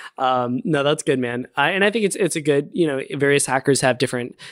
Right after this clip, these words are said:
different skills, and, um, you know, I would have never found that W W W root dot zip just because I don't scan for that sort of thing on a regular basis, and then we can kinda put our minds together to actually get the R C E. So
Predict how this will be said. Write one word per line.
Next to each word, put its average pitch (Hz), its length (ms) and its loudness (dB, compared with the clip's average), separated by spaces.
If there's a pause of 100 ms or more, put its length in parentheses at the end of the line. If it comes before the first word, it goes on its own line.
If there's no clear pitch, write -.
different 131 300 0
skills, 127 440 2
and, 123 580 -4 (120)
um, 123 380 -4
you 139 100 2
know, 131 80 2
I 131 120 4
would 135 120 2
have 123 60 -2
never 131 240 0
found 123 380 -2
that 123 400 -2
W 127 220 0
W 123 280 0
W 120 140 0
root 123 280 2
dot 120 240 2
zip 123 280 -6 (300)
just - 160 -8
because 135 220 -2
I 131 120 2
don't 120 320 -2
scan 143 280 0
for 139 60 -2
that 117 180 2
sort 120 140 -4
of 117 60 -8
thing 120 160 -2
on 117 80 -4
a 117 40 -2
regular 120 280 -2
basis, 117 440 -2
and 120 100 -4
then 117 120 -4
we 117 100 -2
can 131 140 -2
kinda 120 200 -4
put 120 140 0
our 120 100 2
minds 117 280 -2
together 117 360 2
to 113 60 0
actually 113 320 -4
get 113 140 -4
the - 60 -6
R 117 120 -4
C 127 280 -8
E. 143 40 -8
So - 280 -12